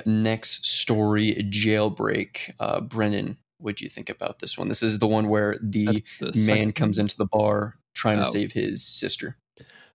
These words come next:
Speaker 2: Uh, that was my least favorite one. Um, I did, I did like that little intricacy of you can't see the door, which is why when the dispatcher goes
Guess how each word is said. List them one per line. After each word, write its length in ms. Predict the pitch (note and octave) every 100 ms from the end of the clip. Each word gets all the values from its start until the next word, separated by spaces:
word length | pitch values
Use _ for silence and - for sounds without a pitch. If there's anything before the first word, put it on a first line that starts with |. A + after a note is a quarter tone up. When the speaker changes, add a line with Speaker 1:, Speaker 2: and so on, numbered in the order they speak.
| -
Speaker 2:
Uh, 320 | F3 F#3 F3
that 120 | E3+ G#3
was 120 | F#3
my 140 | F3
least 480 | B2+ A#2 A#2+ - - _ -
favorite 560 | C3+ - A#2 G#2+ A#2+ -
one. 640 | A2+ A2+ A2+ A#2 A#2+ B2+ _
Um, 420 | C3 B2 A#2 A#2 -
I 140 | C3
did, 360 | A#2+ D3+ D3 C#3 - -
I 120 | C#3
did 260 | C3+ E3 C#3+
like 320 | C3+ C3+ B2 B2+
that 220 | A#2+ -
little 520 | C3+ C3+ B2 A#2 - _ _ _ _ _ _ _ _ _ _ _
intricacy 920 | C#3+ C3+ - B2 B2 - B2 A#2 A2+ -
of 480 | A#2 A2 G#2 G#2 - - - _ -
you 160 | C#3 B2+
can't 420 | - C#3 A#2+ A2 -
see 380 | - - B2
the 160 | A#2+ A2
door, 580 | A2 A2 G#2+ A2+ C3 C3+ _ _ _
which 220 | C#3 -
is 120 | B2
why 420 | A2 A2 A2 A2 A2
when 280 | A2+ A2+
the 100 | A2+
dispatcher 960 | A2 A#2 - B2+ A2+ - B2+ A#2 A#2 A2 -
goes 540 | A2 B2 A2 G#2 G2